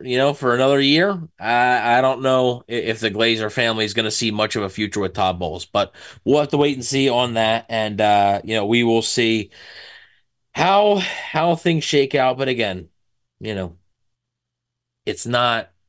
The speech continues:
that critical. Like, it's just, people are, like, just going nuts over it, and, like, I get quarterback's a big topic, but,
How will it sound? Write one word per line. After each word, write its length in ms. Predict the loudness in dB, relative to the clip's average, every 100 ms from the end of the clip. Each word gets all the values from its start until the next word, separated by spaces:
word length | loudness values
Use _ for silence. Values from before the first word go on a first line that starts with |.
| _
that 320 | -2 -2 -2 _
critical. 540 | -8 -6 -6 -10 -16 _ _
Like, 260 | -6 -6 -4
it's 160 | -6
just, 320 | 0 -2 -2 -2
people 340 | 0 4 4
are, 340 | 4 2 0 -4 -20 -16 -2
like, 180 | -2 0
just 180 | -4
going 360 | 0 2 2 2
nuts 320 | 0 0 0
over 340 | -2 0 2 2
it, 180 | 2
and, 200 | -2 -6
like, 420 | -4 -4 -4 -12 -20 _ -4
I 120 | -2
get 260 | 2 0 0
quarterback's 520 | 0 2 2 0 -4
a 40 |
big 220 | -4 -4
topic, 600 | -2 -2 -2 0 -6 -6 -6
but, 340 | -2 -2 -4